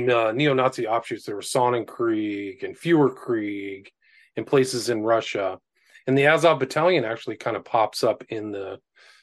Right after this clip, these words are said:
this whole kind of sphere of ac-, activity, because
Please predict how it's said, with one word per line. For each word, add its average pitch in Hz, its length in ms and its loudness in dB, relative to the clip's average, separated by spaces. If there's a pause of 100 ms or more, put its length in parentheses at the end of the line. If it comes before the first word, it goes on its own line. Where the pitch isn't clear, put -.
(120)
this - 160 -6
whole 107 240 0
kind 107 200 -4
of 92 80 -8
sphere 110 600 0
of 95 100 -8
ac-, 98 540 -8
activity, 98 500 -6
because 98 640 -8